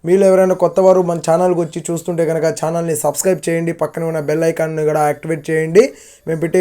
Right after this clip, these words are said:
వీడియోస్ అన్నీ కూడా మీకు నోటిఫికేషన్ ద్వారా వస్తాయి. ఈ ప్రాపర్టీని పూర్తిగా చూడండి, చాలా బాగుంటుంది. వీడియో నచ్చితే లైక్ చేయండి, షేర్ చేయండి, అలాగే సబ్స్క్రైబ్ చేసుకోవడం మాత్రం మర్చిపోబాకండి. అలాగే ఈ ప్రాపర్టీ వచ్చేసి టోటల్గా పదిహేను అంకణాల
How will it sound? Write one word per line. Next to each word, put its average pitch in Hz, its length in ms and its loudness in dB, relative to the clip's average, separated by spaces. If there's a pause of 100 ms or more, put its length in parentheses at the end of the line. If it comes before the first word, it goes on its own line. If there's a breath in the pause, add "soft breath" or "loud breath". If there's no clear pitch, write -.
(100)
వీడియోస్ 190 320 6
అన్నీ 196 180 0
కూడా 190 120 4 (100)
మీకు 170 240 -4
నోటిఫికేషన్ 165 520 -6
ద్వారా 156 180 2 (100)
వస్తాయి. 175 340 4 (480 soft breath)
ఈ - 100 4
ప్రాపర్టీని 202 560 6
పూర్తిగా 196 420 4
చూడండి, 190 300 2 (120)
చాలా 170 260 6
బాగుంటుంది. 190 460 4 (100)
వీడియో 190 260 6
నచ్చితే 180 320 0 (200)
లైక్ 180 280 0
చేయండి, 185 340 2 (140)
షేర్ 180 300 0
చేయండి, 175 360 0 (420 soft breath)
అలాగే 165 340 0
సబ్స్క్రైబ్ 165 420 0
చేసుకోవడం 180 400 2
మాత్రం 170 280 0
మర్చిపోబాకండి. 160 640 0 (480 soft breath)
అలాగే 214 280 8
ఈ 190 140 0
ప్రాపర్టీ 190 440 4
వచ్చేసి 180 380 0 (640 soft breath)
టోటల్గా 202 480 6 (240)
పదిహేను 196 400 6
అంకణాల 202 360 6